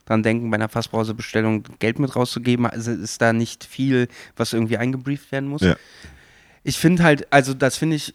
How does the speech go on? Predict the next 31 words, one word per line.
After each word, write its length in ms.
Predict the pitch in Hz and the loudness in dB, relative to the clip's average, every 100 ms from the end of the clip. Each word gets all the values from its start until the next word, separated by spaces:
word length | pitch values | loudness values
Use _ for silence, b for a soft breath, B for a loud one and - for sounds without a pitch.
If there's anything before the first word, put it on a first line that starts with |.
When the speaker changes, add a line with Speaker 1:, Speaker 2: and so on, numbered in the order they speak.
| - | -6
Speaker 1:
äh, 120 | 104 | -4
interessant, 580 | - 113 127 117 151 143 | -4 -4 -2 0 0 2
weil 80 | |
ich 120 | 120 - | 0 2
glaube, 220 | 135 135 | 4 4
das 140 | 123 | 0
ist 80 | 127 | -2
auch 140 | 131 120 | -4 -2
der 100 | 117 | 0
Punkt, 320 | - 143 120 | 4 4 4
auf 140 | 110 | 0
den, 420 | - 123 120 98 | 2 2 2 -2
den 220 | 127 123 123 | 0 2 2
ich 360 | 123 - - 85 | 0 -2 -8 -6
so 160 | 117 | 0
in 60 | 123 | 2
den 100 | 120 | 4
letzten 360 | 120 123 - 123 | 2 -2 0 2
Jahren 320 | 120 123 120 | 4 4 2
für 120 | 123 | 0
mich 460 | 120 127 - - - | 0 0 -4 -10 -4
durch 260 | - 120 - | 0 2 2
meine 260 | 117 131 131 | 4 4 2
Veranstaltungserfahrung 840 | 120 120 - 117 117 113 - 117 | 0 0 0 -2 -2 -4 2 2
herausgefunden 560 | 113 110 123 - 117 117 | 2 0 0 -4 -2 -2
hab. 180 | 113 - | -2 -6
Ich 220 | 110 - | -8 0
würd 140 | 123 | 0
jetzt 160 | 123 - | 2 0
mal 80 | 113 | 0
tippen, 480 | 147 - 135 139 | 0 2 4 4